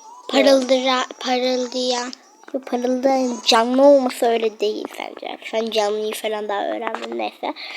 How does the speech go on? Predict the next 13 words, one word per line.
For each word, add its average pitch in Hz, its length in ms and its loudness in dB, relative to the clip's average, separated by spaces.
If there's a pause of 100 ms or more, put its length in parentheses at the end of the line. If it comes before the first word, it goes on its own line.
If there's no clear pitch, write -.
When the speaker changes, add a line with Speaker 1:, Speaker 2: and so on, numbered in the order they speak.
(140)
Speaker 2:
Ha, 330 120 4
bak 480 180 4
Speaker 1:
Şimdi 269 140 4
Speaker 2:
cips. 381 120 10
Speaker 1:
markete 277 360 8
geldik. 277 360 8
Evet, 214 260 6
cips 277 300 0
alalım 196 400 2
bir 202 180 4
adet. 208 440 -2 (120)
Markete, 220 540 -6 (120)
arabaya. 214 320 -4